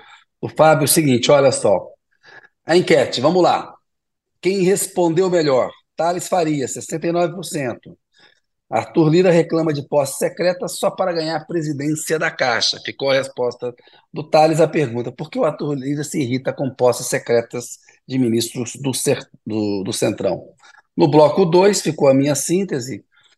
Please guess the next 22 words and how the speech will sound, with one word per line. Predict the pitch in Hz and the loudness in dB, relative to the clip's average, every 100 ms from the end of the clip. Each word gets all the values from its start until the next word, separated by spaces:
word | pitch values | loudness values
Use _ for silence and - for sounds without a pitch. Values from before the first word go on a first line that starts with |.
| _ | _
Qual | - 165 | 2 6
é | |
o | 165 | 6
significado | 151 151 151 - - 147 135 | 4 0 -2 -4 2 2 2
do | 135 | 0
início | 135 135 139 | -4 -4 -6
do | 120 | -6
julgamento | 131 127 131 131 | -4 -2 -2 -4
de | 127 | -6
golpistas | 127 120 131 - 117 | -6 -4 -6 -4 -8
de | 120 | -2
oito | 131 123 | -2 -2
de | 117 | 0
janeiro | 117 117 120 | 2 2 -2
pelo | 139 | 2
S | 135 131 - | 2 2 2
T | |
F? | 156 151 151 180 _ _ _ _ | 0 0 -4 -18 _ _ _ _
Apesar | 160 156 143 123 139 | -4 2 2 4 4
de | 139 131 | 4 0
Nunes | 143 160 | 0 -2
Marques, | 147 151 147 - | 0 -2 -2 -10